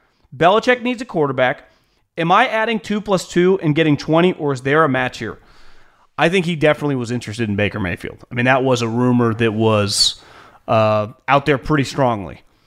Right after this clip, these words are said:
So I, I would imagine that Baker's gonna have options this offseason. I, I th-, who did I just hear? I was listening to a podcast where they said keep an eye on Cousins there. Oh, it was Albert Breer had said it.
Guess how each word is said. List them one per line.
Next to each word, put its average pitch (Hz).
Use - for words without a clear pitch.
So 110
I, 113
I 117
would 131
imagine 120
that 110
Baker's 202
gonna 277
have 190
options 135
this 110
offseason. 98
I, 120
I 131
th-, -
who 202
did 214
I 202
just 160
hear? 156
I 131
was 131
listening 151
to 131
a 135
podcast 131
where 135
they 127
said 131
keep 139
an 127
eye 120
on 117
Cousins 175
there. 185
Oh, 165
it 151
was 143
Albert 147
Breer 120
had 120
said 123
it. -